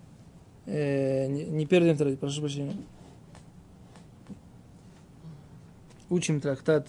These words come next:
Таанит про посты и учим это в пост, поэтому не включилась еще голова. Окей, а за... Раби Иуда говорит, что в Мусав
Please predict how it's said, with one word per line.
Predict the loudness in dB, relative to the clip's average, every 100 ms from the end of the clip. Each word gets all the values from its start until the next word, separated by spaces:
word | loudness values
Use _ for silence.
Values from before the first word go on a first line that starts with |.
| -2
Таанит | 0 2 0 -2
про | -6
посты | -4 -4 -2 -2 -2 -4 -10 -20 -20 -20 -12
и | -6 -2
учим | -2 -2 -4
это | -4 -8
в |
пост, | -4 -2 -2 -4
поэтому | -8 -8 -8 -10 -10 -14 -20 -18 -18 -18 -20 -20 -12
не | -8 -6
включилась | -4 -4 0 0 0
еще | -4 -4 -4 -4 -6 -6 -8 -2 0 2
голова. | 2 4 2 -4 -16 -18 -20 -16 -14 -2
Окей, | -2 0 -2 -2 -8
а | -8
за... | -2 2 2 2 -2 -6 -18 -20 -20 -20 -20 -20 -20 -20 -20 -20 -20 -20 -20 -20 -20 -10
Раби | -4 0 2 4 6 6 6 4 2 0
Иуда | 2 4 8 8 8 -2 -16 -20 -20 -12
говорит, | 0 6 8 8 6
что | -2
в | 0
Мусав | 4 8 8 6 2